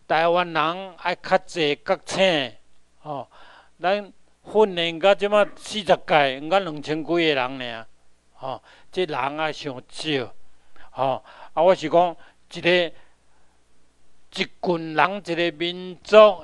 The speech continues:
的命运的改变，爱靠在地的人，意思就是爱靠咱台湾人本身，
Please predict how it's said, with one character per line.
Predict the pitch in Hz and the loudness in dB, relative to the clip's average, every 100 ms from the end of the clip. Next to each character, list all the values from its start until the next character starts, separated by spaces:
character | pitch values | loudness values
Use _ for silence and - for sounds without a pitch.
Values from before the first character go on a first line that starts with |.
| 151 | -8
的 | 165 175 | -4 -2
命 | 175 160 151 151 156 | -2 -2 0 0 0
运 | 165 | -2
的 | 170 | -6
改 | - 185 185 | 4 6 6
变， | 175 147 120 123 _ | 2 -6 -6 -18 _
爱 | 151 156 _ | -8 -8 _
靠 | - 170 165 147 - _ - _ _ - | -4 0 2 0 -4 _ -20 _ _ -8
在 | 117 127 | -6 -6
地 | - 131 123 120 | -6 -6 -4 -2
的 | |
人， | 117 104 120 117 - _ - - _ - | -2 -4 -6 -16 -20 _ -20 -20 _ -10
意 | 175 | -8
思 | 135 127 127 | -4 -4 -2
就 | |
是 | 131 | 0
爱 | 139 147 | 2 2
靠 | - 156 147 | 6 6 6
咱 | 147 143 | 4 4
台 | 147 131 | 4 6
湾 | 123 127 | 4 2
人 | 120 117 127 - | 0 -2 -4 6
本 | 160 156 160 | 8 8 4
身， | 147 - 156 156 160 | -6 -4 0 2 0